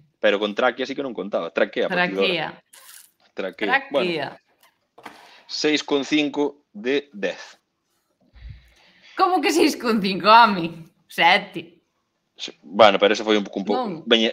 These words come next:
Speaker 1: seis con setenta e cinco, vamos a poñer
Speaker 2: <laughs>
Speaker 1: na revisión.
Speaker 2: Bueno, pero
Speaker 1: Hai,
Speaker 2: eso,
Speaker 1: hai que ser
Speaker 2: eso
Speaker 1: xusto, hai que
Speaker 2: na
Speaker 1: ser
Speaker 2: nota
Speaker 1: xusto.
Speaker 2: final sempre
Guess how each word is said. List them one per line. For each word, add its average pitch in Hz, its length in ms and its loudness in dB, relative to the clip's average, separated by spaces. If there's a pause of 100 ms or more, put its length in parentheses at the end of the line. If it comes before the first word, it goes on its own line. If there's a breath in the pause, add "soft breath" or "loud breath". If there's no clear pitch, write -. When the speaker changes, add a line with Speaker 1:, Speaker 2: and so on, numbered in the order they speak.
(120)
Speaker 1:
seis - 400 0
con 151 160 0
setenta 110 400 2
e 92 80 0
cinco, 87 320 -6
vamos 87 160 -2
a 110 80 2
poñer - 400 0
Speaker 2:
<laughs> 165 480 -10
Speaker 1:
na 180 80 -2
revisión. 185 160 -4
Speaker 2:
Bueno, 226 300 6 (100)
pero 233 160 6
Speaker 1:
Hai, 254 80 6
Speaker 2:
eso, 294 160 -2 (320)
Speaker 1:
hai - 160 2
que 233 120 -6
ser - 140 2
Speaker 2:
eso 269 100 -2
Speaker 1:
xusto, - 240 -6 (160)
hai - 140 -8
que - 20 -6
Speaker 2:
na 233 140 0
Speaker 1:
ser 254 80 0
Speaker 2:
nota 254 180 0
Speaker 1:
xusto. 254 80 -10
Speaker 2:
final 269 320 4
sempre 254 320 -6